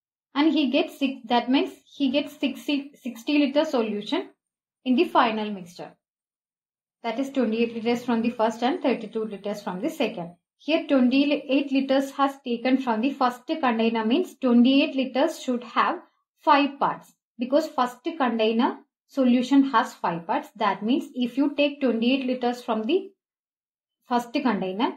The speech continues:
that twenty-eight liters should have five parts. That means one part is equal to twenty-eight by five. Then milk in the twenty-eight liter is equal to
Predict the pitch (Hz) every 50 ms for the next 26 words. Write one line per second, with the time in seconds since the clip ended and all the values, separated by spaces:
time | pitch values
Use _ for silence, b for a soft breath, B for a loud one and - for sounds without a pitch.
0 | - _ _ _ _ - 269 277 269 - 269 254 240 240 240 262 285 311 311 311
1 | 269 254 254 - - 233 247 302 320 - - - - 254 233 208 226 214 208 247
2 | 339 370 - _ _ _ _ _ - - 254 226 220 220 - 180 160 - - -
3 | - _ _ _ - 214 202 - 233 254 294 285 277 262 240 233 233 233 247 247
4 | - 269 277 269 277 269 - 247 - - 240 240 233 330 - - 254 226 220 214
5 | 226 226 233 233 - - _ _ _ 196 202 214 302 349 - - 208 165 131 -
6 | _ _ _ _ _ _ _ _ _ _ _ _ - - 233 254 339 392 - -
7 | _ _ _ _ - 240 262 285 330 349 - - 349 311 247 240 269 339 427 -
8 | - _ _ _ _ _ _ _ _ _ _ _ _ _ _ _ _ _ _ _
9 | _ _ _ _ _ _ _ _ _ _ _ _ - 285 269 254 254 269 277 285
10 | 294 285 269 269 269 269 269 285 320 311 - - 254 - - 240 208 - 233 208
11 | 208 180 269 381 440 -